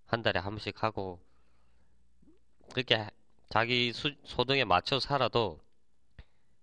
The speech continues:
그 사람은, 어, 경제 성장이라는 목적, 그 부르주아 정당들이 이야기하는 그러한 목적을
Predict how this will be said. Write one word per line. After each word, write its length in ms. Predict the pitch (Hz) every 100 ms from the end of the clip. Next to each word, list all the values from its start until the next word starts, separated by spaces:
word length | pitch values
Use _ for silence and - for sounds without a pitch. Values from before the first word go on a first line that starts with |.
| -
그 100 | -
사람은, 640 | 127 143 131 123 139 151 151 - -
어, 800 | 101 95 95 92 92 90 87 87 90 - - - -
경제 400 | 113 113 117 139
성장이라는 760 | 135 151 143 135 127 120 117 110
목적, 460 | 120 - - 90 - - - - -
그 280 | - 101 98 - - - -
부르주아 400 | 110 110 120 113
정당들이 920 | 117 117 117 113 107 101 107 85 80 - - - - -
이야기하는 800 | 98 107 107 104 98 107 123 127 - - - - -
그러한 360 | - 120 120 113
목적을 1040 | 107 120 - - 131 127 120 131 147 143